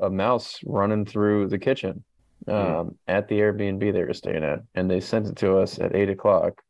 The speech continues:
Speaker 1: two hours before they were supposed to check out the last day. And they said, "I wanted a full refund."
Speaker 2: Hmm.
Speaker 1: Because they saw evidence of mouse droppings throughout the week,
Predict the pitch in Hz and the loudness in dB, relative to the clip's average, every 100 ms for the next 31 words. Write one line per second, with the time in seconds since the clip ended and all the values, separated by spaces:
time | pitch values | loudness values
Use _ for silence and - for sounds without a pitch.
0 | - 107 95 92 90 - 101 92 98 - | -6 2 4 4 0 -2 0 2 0 0
1 | 90 - - 107 95 92 85 - - 90 | -4 -4 -2 0 2 2 0 -2 -2 2
2 | 104 92 - 123 104 85 87 - _ _ | 4 2 2 4 4 4 0 -4 _ _
3 | _ _ - 95 92 98 92 92 92 87 | _ _ -6 -2 0 2 2 4 2 0
4 | 92 90 87 90 - - 95 - _ _ | -2 0 0 0 -2 -6 -8 -14 _ _
5 | _ 87 82 80 76 - _ _ _ _ | _ -6 -4 -4 -6 -12 _ _ _ _
6 | 95 92 90 92 90 107 101 98 95 107 | -2 0 0 0 2 4 6 6 6 4
7 | 101 101 98 101 92 107 110 107 117 107 | 4 2 0 -2 0 2 2 2 2 2
8 | 113 110 107 101 - 98 101 95 117 135 | -2 -2 -4 -6 -2 2 2 2 4 4
9 | 135 131 | 4 0